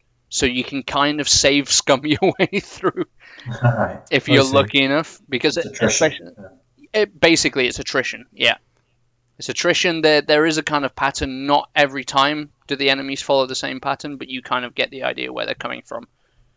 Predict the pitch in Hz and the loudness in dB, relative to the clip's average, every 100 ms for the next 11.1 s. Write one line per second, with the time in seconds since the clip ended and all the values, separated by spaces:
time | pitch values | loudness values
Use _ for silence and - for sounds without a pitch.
0 | _ _ - 127 123 127 127 - 117 - | _ _ -2 0 2 2 0 0 -2 -2
1 | 117 113 120 120 - - 120 - - - | -8 -8 -6 -6 -6 -8 -6 -8 -12 -18
2 | _ _ _ _ 107 104 _ _ _ _ | _ _ _ _ -18 -18 _ _ _ _
3 | _ _ _ - 139 135 131 131 120 - | _ _ _ 2 4 4 4 4 2 -4
4 | - - 117 113 113 120 - - - - | -6 -10 -12 -14 -14 -12 -6 -6 -8 -16
5 | 117 - - 95 - _ - - - - | -14 -14 -14 -20 -20 _ -20 -18 -16 -16
6 | _ _ _ _ - 120 104 - _ - | _ _ _ _ -20 -20 -20 -20 _ -12
7 | - 131 139 147 151 135 - 131 127 - | -10 -2 -2 0 0 -2 -2 -2 -2 -4
8 | - 147 147 147 151 147 135 143 143 131 | -2 0 2 2 2 -2 2 2 4 2
9 | 131 131 131 127 131 131 127 120 127 139 | 2 -2 -2 0 0 0 2 2 2 -2
10 | 131 131 131 143 131 - - 127 131 117 | -4 -2 -4 -8 -10 -6 -6 -6 -8 -10